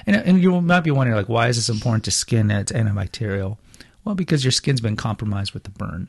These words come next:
And so you wanna apply an oil that can help thwart off,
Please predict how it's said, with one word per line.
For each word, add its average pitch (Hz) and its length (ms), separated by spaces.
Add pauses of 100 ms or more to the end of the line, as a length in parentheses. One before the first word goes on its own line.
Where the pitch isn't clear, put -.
And - 100
so 110 160
you 101 140
wanna 104 180
apply 101 280
an 98 160
oil 104 240
that 90 240 (520)
can 113 140
help 113 220
thwart 104 400
off, 98 500